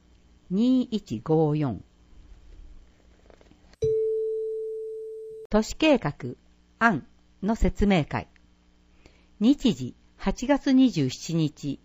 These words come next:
水曜日、午後七時から八時。場所、祖母会公民館。内容、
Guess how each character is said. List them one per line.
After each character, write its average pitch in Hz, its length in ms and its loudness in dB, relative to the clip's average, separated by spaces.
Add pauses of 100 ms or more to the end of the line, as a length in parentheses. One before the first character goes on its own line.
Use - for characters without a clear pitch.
水 226 320 0
曜 196 160 4
日、 - 220 -12 (760)
午 254 140 8
後 240 160 4
七 - 260 -4
時 220 140 -2
か 123 120 -4
ら 139 60 -6
八 - 340 -4
時。 - 180 -16 (680)
場 180 200 0
所、 - 340 2 (320)
祖 202 200 -2
母 262 120 4
会 285 240 0
公 247 300 2
民 190 240 2
館。 95 260 -10 (1000)
内 208 380 2
容、 185 340 4